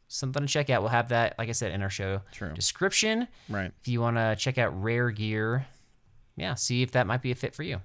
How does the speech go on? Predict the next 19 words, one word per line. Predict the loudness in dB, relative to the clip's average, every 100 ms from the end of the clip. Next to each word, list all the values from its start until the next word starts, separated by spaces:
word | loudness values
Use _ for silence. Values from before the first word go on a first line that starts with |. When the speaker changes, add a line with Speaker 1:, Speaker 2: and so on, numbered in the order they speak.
| -8
Speaker 1:
So | -4 0 0 -2
Speaker 2:
Do | -2 -4
it. | -4 -6 -8 -12 -20 -20 -4
Speaker 1:
you | 2 10
got | 10 10
trivia, | 8 6 4
correct? | 6 4 4 6
Speaker 2:
I | 12
got | 12 12
trivia, | 10 10 12 12 12 12 8
and | 6 8 8 8 6 6
it's, | 6 4 2 0 -2
it's | -2 -2
gonna | 0 0 2
be | 2 2
coming | 4 4 4
up | 4
right | 4 4
after | 2 0 -4 -4